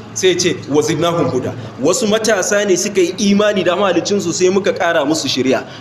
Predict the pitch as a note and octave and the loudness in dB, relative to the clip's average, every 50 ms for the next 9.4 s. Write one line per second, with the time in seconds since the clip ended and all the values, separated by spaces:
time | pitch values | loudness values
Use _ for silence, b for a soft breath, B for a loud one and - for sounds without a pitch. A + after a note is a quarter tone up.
0 | B B C3 C3 - E3 F3 F3 F3+ G3 F3+ F3 D#3+ - - E3+ F3 E3+ F3+ F#3 | B B -2 0 0 0 0 2 0 0 -2 -2 -4 -2 -2 -2 0 0 0 0
1 | - G3+ D#3+ - - - C#3+ C#3 E3+ F3+ D#3+ - - F3 - D#3 - C#3+ B2+ B2+ | 0 -2 -4 -2 -2 0 2 4 4 4 2 2 0 -2 -2 -2 -2 -2 -2 0
2 | - F3 F3 D#3 E3 E3 E3 D3+ C#3 C#3+ D#3+ E3 F3+ E3+ - - F3+ E3+ - G#3 | 2 2 2 2 2 2 2 2 2 2 0 0 0 -2 -2 -2 -2 -2 -2 -2
3 | G3 F#3 F#3+ B B B - E3 D#3+ D#3+ E3+ E3 D3 C#3+ C#3 D#3 D#3 D#3 - D#3+ | -2 -4 -4 B B B -2 0 2 2 2 2 2 2 2 2 0 0 0 -2
4 | C3+ B2 - C3 C3+ C3 A2 F#2 - - - F2+ - - - - - - - - | -2 -2 0 0 0 0 0 -2 -4 -8 -8 -10 -10 -14 -16 -16 -18 -20 -20 -20
5 | - - - - - - - - - - - - - - - - - - - A2 | -20 -20 -20 -20 -20 -20 -20 -20 -20 -20 -20 -20 -20 -20 -20 -20 -20 -14 -8 -2
6 | A#2 C#3 E3+ G#3 G#3 F#3+ F3 E3 G3 F#3+ F#3+ G3 F#3+ G3 G3 G#3+ G3+ F3 F#3 F3+ | 0 2 2 2 2 0 2 2 2 2 2 2 0 -2 -2 -2 0 2 2 2
7 | F3 D#3+ B2+ F3 F#3 G#3+ G#3+ - F#3+ - F#3 F#3+ E3 B2+ F3+ G#3+ A3 A#3 A#3 - | 2 2 2 2 2 2 2 2 2 2 2 0 0 0 0 2 2 2 2 2
8 | - B B B B B B2+ C3+ D#3+ C#3+ E3 D#3+ D#3 - F#3 F3 F3+ E3+ C#3+ C3 | 0 B B B B B 0 2 2 2 2 0 0 0 0 0 0 0 -2 -4
9 | D#3 C3+ B2 A#2+ A#2 A#2 A2+ G#2 | -4 -4 -2 0 0 0 -2 -4